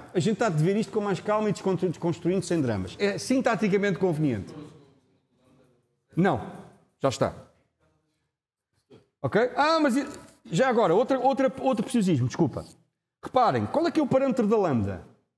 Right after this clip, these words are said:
É um parâmetro, que é uma view, a view que originou o evento. Está implícito que esse parâmetro se chama it. Se eu não gostar do nome it, posso, e aí uso a tal no-, notação, fazer isto,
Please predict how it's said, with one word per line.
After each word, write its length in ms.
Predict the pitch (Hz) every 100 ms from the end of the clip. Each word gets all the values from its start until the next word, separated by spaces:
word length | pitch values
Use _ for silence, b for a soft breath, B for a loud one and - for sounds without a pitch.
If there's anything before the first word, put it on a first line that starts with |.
| _
É 80 | 180
um 100 | 247
parâmetro, 480 | 277 269 220 - - - _ _ _ _
que 60 | -
é 40 |
uma 120 | 165
view, 280 | 165 190 175 165 - -
a 60 |
view 240 | 135 180 214
que 220 | - 226
originou 480 | 220 208 185 214 214
o 60 |
evento. 380 | 247 226 175 - - _ _ _ _ _ _ - -
Está 240 | - -
implícito 500 | 294 233 269 - 160
que 100 | -
esse 120 | 196
parâmetro 500 | - 214 240 240 277
se 80 | 247
chama 200 | - 262
it. 240 | 254 196 -
Se 80 |
eu 60 | 330
não 100 | 320
gostar 300 | - - 214
do 120 | 175
nome 240 | 190 160 147
it, 320 | 156 135 196 233 - _
posso, 400 | - 202 175 -
e 40 | 139
aí 320 | 175 185 214
uso 280 | 196 135 139
a 40 |
tal 200 | 139 147
no-, 140 | 135 147
notação, 680 | 147 135 123 127 107 92 135 B B
fazer 260 | 185 196
isto, 400 | 302 254 - 254